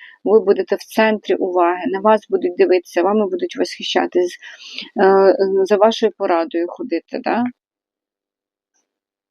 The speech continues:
Ось так. Такий розклад класний, да? Так, сьогодні класно з нами говорили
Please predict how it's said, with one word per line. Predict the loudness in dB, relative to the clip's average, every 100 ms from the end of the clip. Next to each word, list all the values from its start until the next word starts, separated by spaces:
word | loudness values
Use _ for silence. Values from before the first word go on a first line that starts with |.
| _ _ _ _ _ _ _ _ _ -10
Ось | -10 -8 -6
так. | -6 -6 -14 _ _ _ _ _ -20 -20 _ _ _
Такий | -8 -6 -2
розклад | -2 -4 -4 -4 -4
класний, | -4 -4 -2 -4 0
да? | 4 4
Так, | 2 -4
сьогодні | -4 -6 -6
класно | -2 0 0 0 -2
з |
нами | 0 0 0
говорили | 0 -2 -2 -2 -2